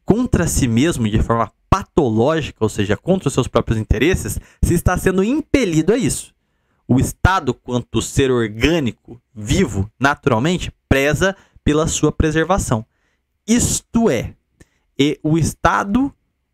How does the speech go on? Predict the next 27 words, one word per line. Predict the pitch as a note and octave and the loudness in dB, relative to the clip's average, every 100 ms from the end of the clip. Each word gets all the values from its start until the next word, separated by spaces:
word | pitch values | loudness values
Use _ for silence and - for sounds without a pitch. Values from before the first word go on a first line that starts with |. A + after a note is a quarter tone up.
| _ | _
vamos | A2 G#2 | -6 -6
colocar | G#2+ G#2 A2 | -2 -2 0
aí | A2 | 0
o | |
establishment, | G2+ - D#3 F#3+ B2+ - - A2+ - _ _ _ | -2 0 0 0 -2 -6 -10 -6 -6 _ _ _
teria | F#3+ F3+ F3+ A#3 A#3+ | 2 2 2 0 0
por | - F3+ E3 - _ _ _ _ _ - | 0 0 0 -4 _ _ _ _ _ -2
prioritário | D#3+ F#3+ F#3+ F#3+ - C#3 G#2+ G#2 _ | 0 2 0 -2 -2 -2 -2 -6 _
acabar | A2 - A#2+ A2+ E3 G3 | -2 2 0 2 0 2
com | E3 | -2
a | C#3 | -2
criminalidade, | - B2 D3+ D#3+ G3+ F#3+ C#3 C3+ D#3 - | -2 0 2 0 2 0 0 0 -4 -2
porque | - D#3 - B2+ | -2 -2 -2 0
a | A2+ | 0
criminalidade | - A#2 B2 C#3+ D#3 D3+ C3 C3 C#3+ _ _ _ | -2 -4 0 -2 0 0 0 -4 -10 _ _ _
tira | - A3+ D4 D4+ G3 | -2 0 2 0 0
a | C#3+ | -2
vida | A2 A#2+ C3 C#3 F#3 - _ - | -2 -2 0 0 -2 -6 _ -8
de | C#3 | -4
sujeitos | - D3+ A#2 C3+ - | -2 0 0 0 -4
que | - | -4
são | G#3+ G3+ C#3 | -2 0 0
úteis | C#3 - | -2 0
à | F3 | 0
nação. | G3 G3 D#3+ G#2+ - _ _ _ _ _ _ - | 0 0 0 -2 -6 _ _ _ _ _ _ -2
Um | A3+ D#4 | 0 2
Estado | C4+ - - C#3+ A#2+ A2+ | 0 -2 0 0 0 -4